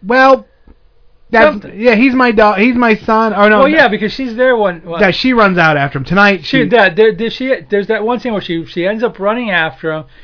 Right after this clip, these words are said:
Speaker 2: She gets stuck in the rain.
Speaker 1: And there's
Speaker 2: And
Speaker 1: gators everywhere,
Speaker 2: and
Speaker 1: and
Speaker 2: there's
Speaker 1: it's
Speaker 2: gators
Speaker 1: lightning.
Speaker 2: everywhere. She's yelling and screaming, and then, like,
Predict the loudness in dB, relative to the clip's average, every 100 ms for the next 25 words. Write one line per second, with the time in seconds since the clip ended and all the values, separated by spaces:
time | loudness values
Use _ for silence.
0 | -20 -18 -4 -4 -4 -4 -4 -2 -4 -6
1 | -8 -6 -6 -8 -10 -14 -20 -20 -20 -20
2 | -20 -8 -4 -4 0 2 2 2 2 2
3 | 2 2 2 2 2 2 2 4 4 4
4 | 2 2 0 0 -2 -4 -6 -2 0 0
5 | -2 -6 -10 -6 -2 -2 -4 -6 -8 -4
6 | -4 -2 -4 -6